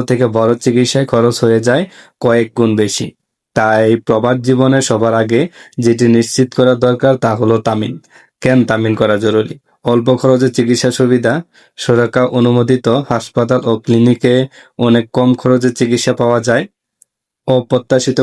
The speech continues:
খরচ থেকে সুরক্ষা, দুর্ঘটনা বা হঠাৎ অসুস্থতায় লাখ লাখ রিয়াল খরচ হতে পারে। তামিন থাকলে সেই খরচ বহনযোগ্য হয়ে যায়। নিরাপদ ও নিশ্চিত জীবন, পরিবার ও নিজের জন্য মানসিক শান্তি আসে, কারণ প্রয়োজনে চিকিৎসা পাওয়া সহজ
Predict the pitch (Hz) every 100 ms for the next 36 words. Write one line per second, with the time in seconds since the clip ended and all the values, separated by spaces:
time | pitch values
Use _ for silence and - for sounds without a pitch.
0 | - 117 123 - 123 120 127 117 - 135
1 | 135 - 127 123 117 117 123 117 117 113
2 | 117 110 131 - - - - 127 123 123
3 | - 127 127 113 110 - 120 123 123 113
4 | 120 131 - 117 120 120 117 113 113 127
5 | - _ - - 120 123 131 123 123 139
6 | 131 120 - 123 139 143 120 113 117 117
7 | 120 123 113 110 107 117 - _ _ _
8 | _ _ - 127 127 131 135 135 131 127
9 | 117 117 120 120 113 135 123 117 113 135
10 | - - 127 127 127 139 131 120 120 131
11 | 127 127 127 123 113 120 127 127 123 117
12 | 113 127 117 127 151 - 117 113 113 123
13 | 123 120 127 127 131 120 123 - 127 127
14 | 120 120 139 - - - 127 120 120